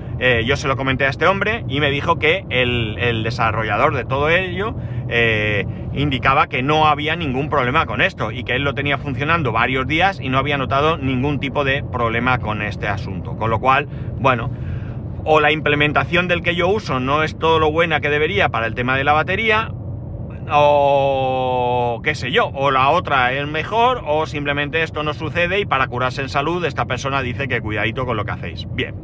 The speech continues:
todo es posible. Entonces, ¿qué pasa con Home Assistant? Quiero que Home Assistant, eh, sea un, eh, el cerebro de mi domótica. Yo tengo domótica en casa, ya lo sabéis, es una domótica propietaria,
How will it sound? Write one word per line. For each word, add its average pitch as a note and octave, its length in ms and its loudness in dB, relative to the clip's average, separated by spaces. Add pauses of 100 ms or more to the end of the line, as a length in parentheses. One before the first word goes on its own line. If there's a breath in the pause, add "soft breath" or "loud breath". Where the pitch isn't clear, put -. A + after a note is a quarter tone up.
(140)
todo C#3 180 4
es G2+ 40 -6
posible. F2+ 420 -10 (920 loud breath)
Entonces, D#3 500 0 (280 loud breath)
¿qué F3 120 2
pasa G3 280 0
con D#3 180 -2
Home B2+ 220 0
Assistant? - 480 -8 (220 loud breath)
Quiero G3+ 360 2
que C3+ 340 0
Home C3 200 0
Assistant, F3+ 500 0 (400)
eh, C3 120 -4
sea E3 320 0
un, D#3+ 600 -2
eh, A2+ 580 2 (720)
el D3+ 160 2
cerebro D#3+ 440 0
de A#2 80 -4
mi A2+ 100 -2
domótica. F2 480 -6 (380 loud breath)
Yo C3 140 4
tengo C3+ 200 2
domótica B2 400 0
en C#3 100 -2
casa, F#3+ 280 2
ya E3 140 2
lo B2 80 0
sabéis, D#3+ 400 2
es B2+ 60 -6
una A#2+ 160 2
domótica B2 720 0
propietaria, E3 1000 0